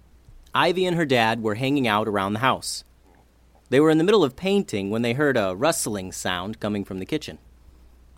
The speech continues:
"What is that?" asked Ivy. "I don't know," replied Matt. "Let's go check it out." The two walked into the kitchen and found a cat trying to get into the trash can.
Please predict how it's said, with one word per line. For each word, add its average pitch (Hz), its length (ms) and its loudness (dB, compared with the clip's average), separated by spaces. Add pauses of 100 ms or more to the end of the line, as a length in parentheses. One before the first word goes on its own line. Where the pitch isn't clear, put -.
"What 202 180 -2
is 233 280 2
that?" 92 260 -6 (400)
asked 95 260 -10
Ivy. 92 340 -8 (800)
"I 90 300 -8
don't 98 220 -10
know," 151 380 0 (420)
replied 90 440 -6
Matt. 85 280 -8 (340)
"Let's 123 220 -8
go 143 80 2
check 127 260 -4
it 110 60 -10
out." 151 240 -12 (800)
The 117 100 -4
two 202 460 -2
walked 156 280 2
into 151 200 -2
the 117 40 -2
kitchen 104 680 -6 (260)
and 117 180 -6
found 123 600 -2
a 110 140 -2 (120)
cat - 480 0 (420)
trying 190 300 2
to 156 100 0
get 165 140 0
into 165 160 0
the 143 80 0
trash 214 400 0
can. 175 320 -16